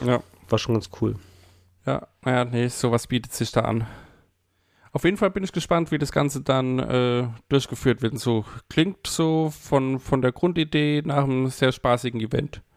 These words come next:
Speaker 2: Ja,
Speaker 1: Ist
Speaker 2: vor allem
Speaker 1: allerdings se-
Speaker 2: schön was Neues, ne?
Speaker 1: Ja,
Speaker 2: Ist
Speaker 1: genau.
Speaker 2: auch, ähm,
Speaker 1: Ist jetzt auch wieder an einem Freitag, also die Samstags-Events sind irgendwie immer noch nicht zurück.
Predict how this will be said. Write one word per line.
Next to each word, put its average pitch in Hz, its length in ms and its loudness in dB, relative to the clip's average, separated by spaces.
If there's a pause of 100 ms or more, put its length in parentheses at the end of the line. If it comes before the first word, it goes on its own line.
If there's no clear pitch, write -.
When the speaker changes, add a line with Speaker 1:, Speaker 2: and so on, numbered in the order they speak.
(1120)
Speaker 2:
Ja, 104 240 2 (100)
Speaker 1:
Ist - 140 4
Speaker 2:
vor 151 80 4
allem 151 80 6
Speaker 1:
allerdings 123 380 0
se- 156 60 0
Speaker 2:
schön 180 240 2
was 151 200 -2
Neues, 135 380 2
ne? 127 280 0
Speaker 1:
Ja, 139 80 4
Speaker 2:
Ist - 300 -4
Speaker 1:
genau. 117 300 2
Speaker 2:
auch, 127 100 -4
ähm, 110 340 0 (960)
Speaker 1:
Ist - 160 -2
jetzt 139 140 -4
auch 143 160 2
wieder 156 180 0
an 135 80 -2
einem 131 100 0
Freitag, 185 600 0
also 135 220 -6
die 123 220 -2
Samstags-Events 156 1040 0
sind 135 180 -2
irgendwie 131 440 0
immer 156 240 0
noch 170 160 -2
nicht - 420 -4
zurück. 185 460 -2